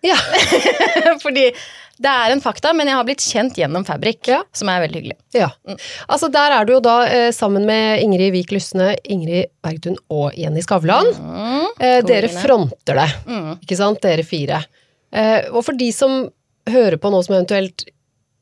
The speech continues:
Speaker 1: jeg tror de fleste vet det, men kanskje noen ikke helt vet hva Fabrik er, fortell.
Speaker 2: Heispitch.
Speaker 1: Ja. Ta gjerne den.
Speaker 2: Ah, vi er det, eh, vi kaller oss et klesmerke som ikke produserer nye klær.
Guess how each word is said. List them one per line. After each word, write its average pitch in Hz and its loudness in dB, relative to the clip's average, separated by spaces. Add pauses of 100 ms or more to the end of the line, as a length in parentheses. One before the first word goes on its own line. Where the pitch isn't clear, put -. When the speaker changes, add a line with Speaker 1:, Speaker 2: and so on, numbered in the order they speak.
Speaker 1:
jeg - -14
tror - -8
de 156 -6
fleste 160 -2
vet 147 0
det, 247 4
men 220 0
kanskje 220 -2
noen 196 2
ikke 190 -6
helt 156 -2
vet 165 0
hva 175 -2
Fabrik 170 -2
er, 330 2 (640)
fortell. 147 -2 (260)
Speaker 2:
Heispitch. 254 -4 (100)
Speaker 1:
Ja. 269 2 (680)
Ta 359 -2
gjerne 302 2
den. 185 2
Speaker 2:
Ah, 143 -6
vi 285 -4
er 240 0
det, 240 0
eh, 226 0
vi 233 -4
kaller 214 -4
oss 226 -4
et - -8
klesmerke 180 -4
som 233 -8
ikke - -8
produserer 208 -4
nye 247 0
klær. 294 2